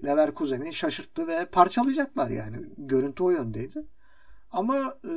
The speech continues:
yirminci dakikadan sonra sanki bir anda roller değişti. Leverkusen baskı yapmaya başladı. Özellikle ön sahada, e, baskı yapmaya başladı. E, Freiburg ise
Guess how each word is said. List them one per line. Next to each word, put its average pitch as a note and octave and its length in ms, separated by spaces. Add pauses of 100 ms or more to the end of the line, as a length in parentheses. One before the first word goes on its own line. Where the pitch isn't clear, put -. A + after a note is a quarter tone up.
(560)
yirminci G3 1300
dakikadan F3+ 640
sonra C#3 500
sanki D#3 420
bir F#3+ 100
anda E3+ 280
roller C3+ 440
değişti. F#3 500 (600)
Leverkusen G#3 760
baskı F#3+ 340
yapmaya F#3+ 380
başladı. F#3+ 640
Özellikle E4 520
ön D#4+ 220
sahada, E4 560 (540)
e, B2+ 280
baskı C3 300
yapmaya G3 380
başladı. C#4 540 (480)
E, C#3 140
Freiburg G3+ 680
ise B3+ 420